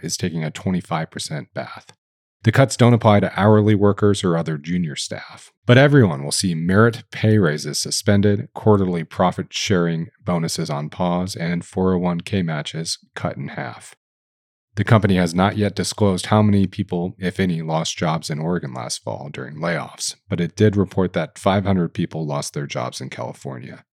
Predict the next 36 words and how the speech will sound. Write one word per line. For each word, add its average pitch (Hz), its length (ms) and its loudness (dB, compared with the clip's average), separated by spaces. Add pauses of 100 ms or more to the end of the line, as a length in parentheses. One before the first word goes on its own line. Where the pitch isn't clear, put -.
(300)
The 104 80 -2
financial 92 500 2
news 85 300 0
comes 92 280 -2
on 85 120 0
the 85 60 -4
heels 87 500 -4
of 87 160 -6
a 78 180 -4
steep - 460 -2
fall 85 380 2
in 80 100 -6
demand 73 480 -6
for 87 160 -6
microchips - 840 -10
last - 360 -12
year. 135 320 -16 (1040)
Raise 117 220 6
your 127 100 8
hands 127 280 6
if 120 180 4
you've 110 180 4 (140)
ever 117 240 6
had 113 360 4
a 101 140 -8
long-held 101 600 4
dream 92 260 2
to 87 140 -4
spend 90 340 -2
the 90 60 2
night 85 260 0
in 85 140 -2
a 82 160 -4
former 82 420 -6
grocery 73 460 -10
store. - 400 -12